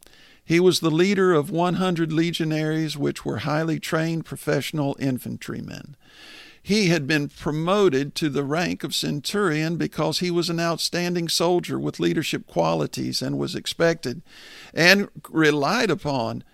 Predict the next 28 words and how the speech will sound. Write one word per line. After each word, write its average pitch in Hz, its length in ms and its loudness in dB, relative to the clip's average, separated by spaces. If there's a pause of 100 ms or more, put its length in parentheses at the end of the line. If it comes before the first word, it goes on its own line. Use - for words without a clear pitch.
(160)
to 165 120 -2
be 165 200 6
a 151 100 4
strict - 400 -2
officer 185 580 2
and 170 160 0
a 185 40 0
commander 180 680 0
who 170 160 4
would 165 180 6
lead 175 240 2
his 175 220 2
men 151 280 0
by 160 240 2
example. 170 640 -4 (560)
This 202 340 8
was 180 220 0
the 180 100 2
requirement 156 680 -2
for - 220 -4
all 180 380 4
centurions 139 760 -2
of 143 120 -2
Rome. 165 420 2 (960)
So 190 200 6
the 180 140 6
centurion 208 640 4
understood 190 880 2